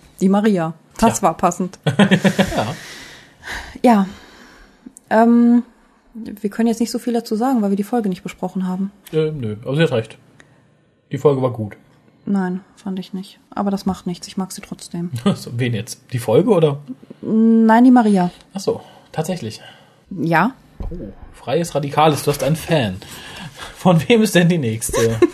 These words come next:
Speaker 1: <laughs>
Speaker 2: E-Mail?
Speaker 1: Die nächste Mail ist von Jan Philipp. Die Rückkehr der R-T-D-Pest im Staffelfinale? Fragezeichen. Geliebter WhoCast,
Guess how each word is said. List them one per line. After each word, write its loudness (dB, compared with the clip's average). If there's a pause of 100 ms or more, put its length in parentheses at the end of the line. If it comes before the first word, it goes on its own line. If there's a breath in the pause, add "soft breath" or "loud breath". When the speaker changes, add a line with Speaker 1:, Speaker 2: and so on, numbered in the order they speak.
(160)
Speaker 1:
<laughs> -4
Speaker 2:
E-Mail? -2 (340)
Speaker 1:
Die 4
nächste 0
Mail 6
ist 2
von 8
Jan 6
Philipp. 4 (180)
Die 6
Rückkehr 4
der 2
R-T-D-Pest 2
im 4
Staffelfinale? 0 (420)
Fragezeichen. -2 (420)
Geliebter 6
WhoCast, 2